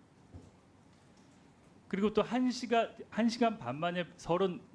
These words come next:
팔십삼 명을 심의 의결했다는데, 심의한 근거가 하나도 없잖아요. 심의한 근거를 하나도 자료로나 답변으로 하나도 증명해내지 못했잖아요, 지금 청문회 과정에서.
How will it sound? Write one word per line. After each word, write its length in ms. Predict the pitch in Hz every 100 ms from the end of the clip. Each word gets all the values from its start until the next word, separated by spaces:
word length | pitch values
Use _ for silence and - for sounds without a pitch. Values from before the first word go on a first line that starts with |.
| -
팔십삼 500 | - 220 220 - 226
명을 440 | 220 202 180 120 - - - - - -
심의 400 | - 196 202 147
의결했다는데, 1040 | 139 180 180 180 170 156 139 123 139 143
심의한 560 | - - 220 226 220 -
근거가 340 | 170 180 190
하나도 480 | 185 - 277 277 180
없잖아요. 520 | 120 - 151 143 113 - -
심의한 420 | - 214 233 240
근거를 340 | - 196 208 214
하나도 680 | - 269 269 254 247 226 - - -
자료로나 840 | - 156 233 233 202 185 165 123 - -
답변으로 560 | - 143 143 233 220 214
하나도 440 | - 262 277 226
증명해내지 640 | 190 165 202 220 202 185 160
못했잖아요, 720 | 123 180 262 254 185 139 139
지금 240 | 117 113 107 - - -
청문회 320 | - 226 202
과정에서. 680 | - 127 127 147 127 117 87